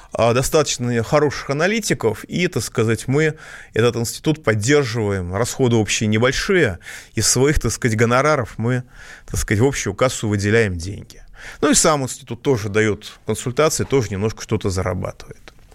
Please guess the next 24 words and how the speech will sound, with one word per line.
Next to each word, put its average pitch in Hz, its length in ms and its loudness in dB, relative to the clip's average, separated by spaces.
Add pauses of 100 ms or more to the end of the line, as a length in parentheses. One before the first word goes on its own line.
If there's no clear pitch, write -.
(560)
Вот, 123 140 -2
так 226 160 2
что 262 120 -6
здесь 311 180 2
всё 277 180 0
по-разному. 123 720 0 (640)
Здесь 180 260 2
всё 220 180 2
по-разному, 214 580 0
как 165 220 -4
и - 20 0
в 170 80 0
жизни 131 320 -2
всё - 180 -12
по-разному. - 540 -10 (380)
Есть 294 300 2
институты, 180 460 -2
которые 214 380 0
существуют 165 540 -4
по 120 100 0
принципу 156 420 -2
«директор, 135 440 0
секретарша, - 560 -2
табуретка». 92 680 -4